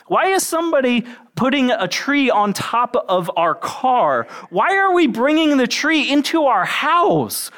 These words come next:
What is happening? E-, everything was a question, but it was all so exciting. And when they, they saw the lights wrapped around the Christmas tree, and they just stood back and marveled at it in their living room.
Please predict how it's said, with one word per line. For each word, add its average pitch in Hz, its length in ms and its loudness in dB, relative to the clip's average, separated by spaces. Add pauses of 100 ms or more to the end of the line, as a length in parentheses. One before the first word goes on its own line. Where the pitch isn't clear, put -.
(120)
What 262 300 2
is 185 140 0
happening? 196 1080 0 (800)
E-, - 40 2 (120)
everything 247 680 0
was 180 140 0
a 170 40 -2
question, 202 360 -2
but 196 120 0
it 202 40 4
was 185 160 2
all 208 320 2
so 190 440 -2
exciting. 156 760 -2
And 156 140 0
when 185 180 2
they, 165 200 0 (200)
they 175 100 -2
saw 190 280 -2
the 170 140 0
lights 170 320 -2
wrapped 160 420 -6
around 156 640 0
the 151 220 -2
Christmas 151 600 -4
tree, 147 200 -8
and 143 120 -2
they 151 60 -2
just 147 260 -6
stood 143 380 -4
back 123 440 -4 (300)
and 135 160 2
marveled 131 920 0
at 117 240 -2
it 107 260 -6
in 127 220 -2
their 117 180 -2
living 117 360 -4
room. 101 460 -8